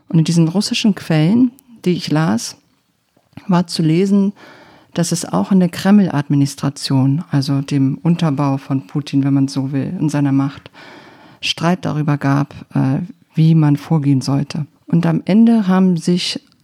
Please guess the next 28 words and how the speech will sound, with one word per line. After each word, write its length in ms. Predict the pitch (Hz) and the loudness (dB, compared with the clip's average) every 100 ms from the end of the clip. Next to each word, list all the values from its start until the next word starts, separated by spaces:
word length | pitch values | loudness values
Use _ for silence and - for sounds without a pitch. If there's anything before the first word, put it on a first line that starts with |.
| _ _ _ - | _ _ _ -12
zwei 540 | - - 165 165 160 | -10 -4 0 0 0
Hardliner 640 | 156 170 202 185 139 139 135 | 2 2 0 0 2 4 2
durchgesetzt. 840 | 139 139 - 139 135 - - - - | -2 -4 -4 -2 -4 -6 -12 -8 -2
Einmal 300 | 160 185 170 | 2 2 2
der 100 | 156 | 0
Chef 320 | - 170 - | -2 -2 -4
des 360 | - 147 - | -4 -4 -4
Geheimdienstes, 960 | - 143 156 202 226 233 - 277 - - | -2 2 2 4 4 2 -2 -4 -6 -6
des 160 | 156 - | -6 -4
F 180 | - 156 | -4 -4
S 160 | - | -4
B, 260 | - 170 254 _ _ _ _ _ _ _ | -2 0 -2 _ _ _ _ _ _ _
und 140 | 151 143 | -2 0
einmal 320 | 160 208 196 | 2 2 2
der 100 | 165 | 0
Sekretär 640 | 151 - 156 - 165 165 | -2 -6 -4 0 0 0
des 440 | 151 147 - - - | 0 -2 -4 -6 -4
Nationalen 500 | 143 - 151 151 147 | -2 2 2 4 2
Sicherheitsrates, 1160 | 175 165 135 139 - 139 135 - 170 220 - _ _ _ _ - | 0 0 2 0 -2 -2 -2 -2 -4 -6 -14 _ _ _ _ -6
die 500 | 160 156 160 151 - _ _ _ _ | 0 2 2 0 -4 _ _ _ _
gesagt 500 | - 156 143 170 - | -6 -2 0 -2 0
haben, 420 | 165 165 160 156 - _ _ _ - | 2 2 2 0 -4 _ _ _ -4
es 240 | 170 170 | -4 -4
ist 120 | 170 | -4
eine 180 | 165 160 | 0 0
so 320 | 147 170 185 | 0 0 0
unsichere 640 | - 190 180 170 160 143 147 | 2 0 2 0 -2 -4 -6
Zeit, 680 | - 147 165 214 - - | -2 0 0 -2 -6 -14